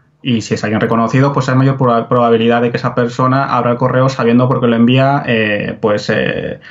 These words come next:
el que se encarga de las redes sociales, el que se encarga de no sé qué, ¿sabes? En este caso, pues, me parece interesante este, este elemento de añadir el nombre de la, de una persona. Y luego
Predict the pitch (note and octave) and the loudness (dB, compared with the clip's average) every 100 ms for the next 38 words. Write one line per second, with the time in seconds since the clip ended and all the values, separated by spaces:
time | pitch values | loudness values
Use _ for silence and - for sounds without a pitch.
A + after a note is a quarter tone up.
0 | - - - A#2+ A2+ A#2 A2+ B2 B2+ B2+ | -20 -10 -2 0 2 0 0 0 0 2
1 | B2+ B2+ B2+ C3 B2+ B2 C#3 D3+ B2 G#2 | 2 4 4 2 2 0 0 -2 -4 -6
2 | G#2+ G#2+ A#2 A#2 A2+ B2 B2+ C3 B2 B2 | -8 -6 -4 -4 -2 -2 0 0 0 -2
3 | A#2 - - _ _ - G#2+ A2+ D3+ - | -4 -8 -12 _ _ -8 -4 -2 -2 -6
4 | - - _ _ _ B2+ B2+ A#2+ C3 C3+ | -20 -20 _ _ _ -6 -4 -2 0 2
5 | A#2+ A2+ A#2+ A#2+ B2 A#2 A2 - A#2 B2 | 2 0 0 0 0 0 -2 0 0 0
6 | B2 - A2+ A2 G#2 G#2 - A2 G#2+ G#2+ | 0 0 0 2 0 -2 -2 -2 0 0
7 | G#2 A2 A2 G#2 G#2+ A2 A2+ A2+ A#2 A2+ | 0 0 0 0 2 4 4 4 4 2
8 | G#2 G#2 - A2 G#2+ - - - A2 G2+ | 0 0 0 0 0 -2 -4 -2 -2 -4
9 | - _ _ _ _ _ _ _ _ - | -10 _ _ _ _ _ _ _ _ -20
10 | - _ C#3 C3 C3+ D3 E3 D#3 E3+ | -20 _ 2 4 4 2 2 0 -2